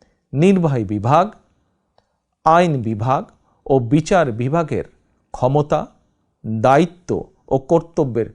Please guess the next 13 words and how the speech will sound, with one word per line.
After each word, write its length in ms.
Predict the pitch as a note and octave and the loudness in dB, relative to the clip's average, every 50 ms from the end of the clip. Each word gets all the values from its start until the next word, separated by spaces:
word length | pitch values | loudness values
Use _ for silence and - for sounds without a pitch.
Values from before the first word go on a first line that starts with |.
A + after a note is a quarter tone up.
| _ _ _ _ _ - | _ _ _ _ _ -20
সমন্বয় 680 | - - - F#3+ F#3+ F#3 F3 D3 A#2+ G#2 F2+ E2+ D#2+ - | -16 -2 -2 0 0 0 -2 -2 -4 -8 -10 -12 -14 -12
করা, 280 | - G2+ G#2 A2+ C3 F3 A#3 - _ _ _ _ _ _ _ _ _ _ _ _ _ _ _ _ _ _ _ _ _ - | -10 -6 -2 0 0 0 -2 -6 _ _ _ _ _ _ _ _ _ _ _ _ _ _ _ _ _ _ _ _ _ 2
পরপর 580 | F3 G3 A3 G#3+ G3+ - _ - D3 B2 F#2 - - _ _ _ _ _ _ _ _ _ - | 4 4 4 2 0 -4 _ 0 0 0 0 -4 -10 _ _ _ _ _ _ _ _ _ -14
দুই 300 | A2 G#2+ B2 D#3+ G#3+ A3+ A3 | -8 -2 0 2 2 2 0
টার্মের 520 | G#3+ - F3 C#3+ C3 B2+ A2+ A2 A2+ A2+ A2 | -2 -2 0 0 0 0 -2 -4 -6 -6 -4
বেশি 340 | G2 B2+ C3+ C3+ - F#3+ E3 | -4 -4 -4 -2 -4 -8 -8
কেউ 280 | - - G#3+ A#3+ G3 A#2 E2 - - _ _ _ _ _ _ _ _ | -2 2 2 4 4 2 0 -6 -14 _ _ _ _ _ _ _ _
প্রধানমন্ত্রীর 760 | C#3+ D3+ D3+ F3 F#3 F#3 F3 D#3 C#3+ C3+ B2 - B2+ A#2 G#2+ G2+ G2+ | -2 -2 0 0 0 0 -2 -4 -6 -8 -8 -8 -10 -10 -10 -6 -2
দায়িত্ব 420 | B2 C3 D3 E3+ E3 - _ - F3 F3 G3+ A3+ _ _ _ _ _ _ _ _ | 0 0 0 0 -4 -8 _ -6 -4 -4 -4 -8 _ _ _ _ _ _ _ _
পালন 320 | - C3+ C3+ C3+ C3 A#2 G2+ - - _ _ _ _ - - D#2+ F2+ | 0 0 0 0 -2 -6 -8 -10 -16 _ _ _ _ -20 -14 -10 -6
না 160 | G#2 B2 C#3+ D#3+ D#3+ | -2 0 0 0 -2
করা, 360 | - - F2 E2+ G2+ A2+ D#3 A3+ A3+ _ _ _ _ _ _ _ _ _ _ _ _ _ _ _ _ _ _ _ _ _ _ _ _ - _ _ _ _ _ _ _ _ _ _ | -4 -12 -14 -10 -6 -6 -6 -6 -8 _ _ _ _ _ _ _ _ _ _ _ _ _ _ _ _ _ _ _ _ _ _ _ _ -20 _ _ _ _ _ _ _ _ _ _
উচ্চ 280 | G#3 A#3 A3+ - - | 2 2 2 0 -2